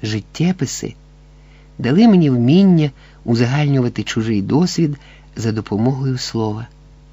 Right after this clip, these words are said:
Застерігати інших, жаліти, страждати, протестувати з ними, дошукуватися мотивації вчинків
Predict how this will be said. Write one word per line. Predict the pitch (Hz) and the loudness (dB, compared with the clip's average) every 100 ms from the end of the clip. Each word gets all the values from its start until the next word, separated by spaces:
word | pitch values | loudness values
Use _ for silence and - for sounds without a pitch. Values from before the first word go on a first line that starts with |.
| - - - - - - - - - - - - - - | -20 -20 -20 -20 -20 -20 -20 -20 -20 -20 -20 -20 -12 -4
Застерігати | 117 113 - 117 113 107 - | -2 -2 -2 -4 -4 -6 -6
інших, | 104 110 117 131 - - - - - - - - - - - - - - - 113 | -6 -4 -4 -4 -8 -12 -18 -20 -20 -20 -20 -20 -20 -20 -20 -20 -20 -20 -12 -8
жаліти, | 107 147 156 110 - 131 - - - - - - - - - - - | -4 0 0 -2 -6 -10 -12 -20 -20 -20 -20 -20 -20 -20 -20 -20 -14
страждати, | - - 120 110 110 117 160 - - - - - - - - - - - - - - - | -10 -2 0 0 -2 -2 -2 -4 -12 -14 -20 -20 -20 -20 -20 -20 -20 -20 -20 -20 -18 2
протестувати | 131 135 165 - 185 208 208 127 | 4 4 0 2 2 4 2 0
з | 113 | 0
ними, | 113 107 107 - - - - - - - - | -2 -4 -8 -14 -20 -20 -20 -20 -20 -20 -6
дошукуватися | 117 165 - 247 - 180 160 143 - 123 | 4 4 6 2 4 2 2 -2 0 2
мотивації | 135 - 147 180 185 180 170 | 2 2 2 0 0 -2 -2
вчинків | - 127 117 - 113 | 0 0 0 -2 -8